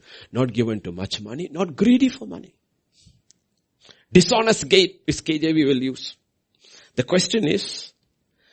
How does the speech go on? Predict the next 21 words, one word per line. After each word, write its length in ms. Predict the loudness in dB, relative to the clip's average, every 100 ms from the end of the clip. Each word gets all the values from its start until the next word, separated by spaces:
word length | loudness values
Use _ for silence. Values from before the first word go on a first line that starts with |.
| _ _ _ _
the 80 | -4
question 360 | 0 0 -2 -4
is, 240 | -6 -8 _ _ _
how 200 | -2 2
did 140 | 4 4
you 80 | 2
make 200 | 2 0
your 80 |
money? 300 | -4 -6 -12 _ _ _ _ _ _ _ _ _ _ _ _ _ _ _ _ _ _ _ _ _ _ _ _ _ _ _ -20 -20 _ _ _
How 120 | -10 -8
did 160 | -4
you 60 | -4
make 200 | -6 -8
your 80 | -8
money? 240 | -10 -12 _ _ _ _ _ _ _ _ _ _ _ _ _ _ _ _ _ _ _ _ _ _ _ _ _ -20 _ _ _ -16
How 80 | -14
did 160 | -10
you 80 | -10
make 200 | -10 -10
your 100 | -10
money? 240 | -10 -12